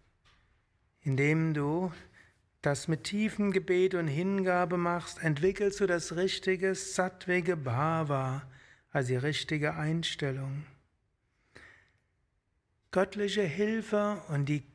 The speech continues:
Gewissheit des Göttlichen ist bei jedem Sadhana eine f-, gute Hilfe. Mit ihr kann guter Fortschritt erzielt werden.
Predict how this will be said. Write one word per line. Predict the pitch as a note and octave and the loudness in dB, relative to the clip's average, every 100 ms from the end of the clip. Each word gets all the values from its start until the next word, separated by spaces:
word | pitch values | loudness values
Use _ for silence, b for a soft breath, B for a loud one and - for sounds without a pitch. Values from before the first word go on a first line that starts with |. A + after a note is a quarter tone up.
| _ | _
Gewissheit | E3 D#3 G3+ - D#3+ E3 | 0 0 0 -2 -2 -2
des | D#3+ D#3+ | -4 -2
Göttlichen | E3 F3 - D#3+ C3+ D3 C#3+ | -2 -2 0 0 2 0 -2
ist | D#3 D3 - | -2 -4 0
bei | D#3+ | 0
jedem | D#3 E3+ F#3+ G3 | 4 4 4 2
Sadhana | F3+ D#3+ E3 F3+ F3+ F3+ F3+ F3+ D#3+ - | 4 6 6 8 6 6 6 4 0 -8
eine | - C3 C3+ C#3+ D3 D#3 | 2 6 8 8 10 8
f-, | D3 - - | 6 -2 2
gute | F#3+ G3+ F#3 E3 | 8 8 10 10
Hilfe. | D3 D3 C#3+ - C#3 D3+ - - _ _ B B B B - | 10 8 6 2 2 0 -4 -20 _ _ B B B B 8
Mit | E3+ | 8
ihr | F#3 G#3+ | 12 10
kann | G#3 F#3+ G3+ G3+ G3+ | 12 12 12 10 8
guter | A#3 A#3+ G#3+ | 8 10 8
Fortschritt | - G3+ G#3 - - D3+ | 12 12 12 12 8 10
erzielt | E3 C#3 - E3 D#3 C#3+ | 12 10 12 12 12 12
werden. | D#3 C#3 C#3 C#3 C#3+ | 12 12 10 8 6